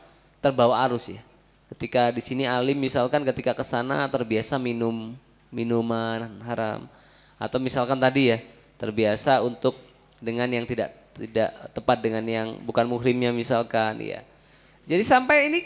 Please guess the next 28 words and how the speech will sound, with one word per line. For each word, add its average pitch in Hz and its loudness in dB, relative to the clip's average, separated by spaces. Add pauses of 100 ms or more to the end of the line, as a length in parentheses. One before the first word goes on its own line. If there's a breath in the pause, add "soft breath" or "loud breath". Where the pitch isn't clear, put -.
eh, - -4 (200)
semoga 233 4
jadi 165 4
hikmah 160 0
buat 117 0
kawan-kawan. 101 -4
Waktu 180 -2
saya 311 4
makan 233 4
di 180 2 (480)
kerajaan 151 6
Inggris, 135 -2 (560 soft breath)
mereka 233 4
bantu 269 4
siapkan 233 2
makanan 208 2
halal 165 8 (200)
<laughs> - -20
buat 151 8
saya 147 6
waktu 120 0
itu. 110 -18 (320 soft breath)
Bahkan 233 4
pernah 240 4
suatu 180 2
ketika 160 0
saya 143 2
terima 143 -2